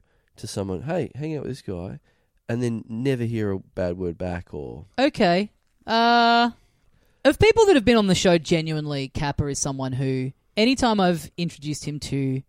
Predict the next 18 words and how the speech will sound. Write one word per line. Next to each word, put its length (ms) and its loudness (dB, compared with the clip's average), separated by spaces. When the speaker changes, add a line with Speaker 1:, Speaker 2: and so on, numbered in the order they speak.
Speaker 2:
people 300 0
outside 360 -4
of 80 -12
comedy, 440 -2
just 160 -6
friends 220 -6
of 80 -4
mine, 220 -2
Speaker 1:
Yeah. 240 -8
Speaker 2:
you 120 -2
know, 80 4
he's, 340 0
he 120 -2
can 100 0
get 120 0
on 140 -2
with 120 -4
anyone. 400 -4